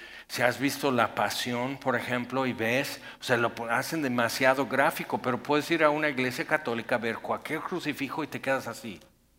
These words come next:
Ay, Dios. Ay, no. Y durante siglos ha dejado así pasmado a millones de personas nomás decir, "¿Por mí?".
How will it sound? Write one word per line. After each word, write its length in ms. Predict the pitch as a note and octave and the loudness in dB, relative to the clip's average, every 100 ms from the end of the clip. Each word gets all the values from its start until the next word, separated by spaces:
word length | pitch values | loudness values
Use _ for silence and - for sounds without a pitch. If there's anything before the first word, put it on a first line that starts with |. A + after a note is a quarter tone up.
| _ _ _ | _ _ _
Ay, 260 | G#2 F2 E2+ | -8 -8 -10
Dios. 320 | F2 - - _ _ _ _ _ _ _ _ _ - | -16 -18 -18 _ _ _ _ _ _ _ _ _ -14
Ay, 120 | G2+ - | -14 -12
no. 80 | - - _ _ _ _ _ _ _ _ _ _ _ _ _ _ _ _ _ _ _ _ - | -16 -16 _ _ _ _ _ _ _ _ _ _ _ _ _ _ _ _ _ _ _ _ -14
Y 80 | |
durante 440 | G#2+ A2+ A#2+ A#2+ B2 | -10 -2 -2 -2 -4
siglos 560 | - D#3 D#3+ C3 A2 - D3 - | -2 -2 0 -2 -2 -8 -14 0
ha 160 | A2+ | 0
dejado 520 | A#2 A#2+ B2+ A#2+ B2 A2+ | 2 0 4 4 4 0
así 260 | G#2 C3 | -2 -4
pasmado 1040 | B2 A2 G#2+ G#2 G#2 A2+ A#2 A#2+ A#2+ C#3 G3+ - - - | -4 -2 -2 -4 -8 -2 2 2 2 -2 -6 -12 -16 -12
a 100 | - | -8
millones 540 | A2 A2+ A2 B2 C#3 B2+ | -6 -4 -2 -2 -2 -4
de 60 | |
personas 500 | A#2+ A#2 - A#2+ A2+ | -6 -8 -4 -4 -4
nomás 340 | G#2+ G2+ G#2 G#2 | -4 -4 -4 -4
decir, 480 | G2+ - G2+ F2+ - _ _ _ _ _ _ _ _ _ | -8 -8 -8 -8 -16 _ _ _ _ _ _ _ _ _
"¿Por 320 | - G2 G2 | -14 -10 -10
mí?". 560 | F#2 F2 F2 G2+ F3 | -10 -12 -12 -12 -12